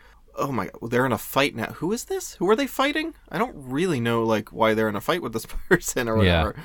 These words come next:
Speaker 1: Like, oh, it's a team. Who are these, you know, anonymous, like, bad guys they're fighting? Um, but, like, it looks cool. 'Cause that, that's the thing. Like, I, you're saying, like, it's this huge shift.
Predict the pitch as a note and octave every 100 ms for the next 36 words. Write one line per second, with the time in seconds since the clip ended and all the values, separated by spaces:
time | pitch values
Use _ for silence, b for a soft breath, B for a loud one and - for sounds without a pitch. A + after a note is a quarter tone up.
0 | B B B - B2+ A2+ - - - -
1 | - C3+ - - D#3+ C#3+ A2+ - - C#3
2 | C#3 G2+ F2 E2+ - - - _ - -
3 | C3+ C3+ B2 A#2+ A#2 A#2+ G#2+ G2+ G#2 G#2
4 | G#2 G#2 - G2+ - A2 G#2+ G2+ - G2+
5 | G2+ G2+ G2+ - - - - A#2+ A#2 A2
6 | A2 _ - - - B2 A#2 A2+ - A#2
7 | E3 - C3 C3 b b F#3+ A3+ A3+ G#3+
8 | - F#3+ E3 A#2 A2 - - - - E3
9 | _ _ _ - A#2+ C#3 D3 - C3 A#2+
10 | A2+ A2+ - A2 - B2 - - C3+ G#2+
11 | -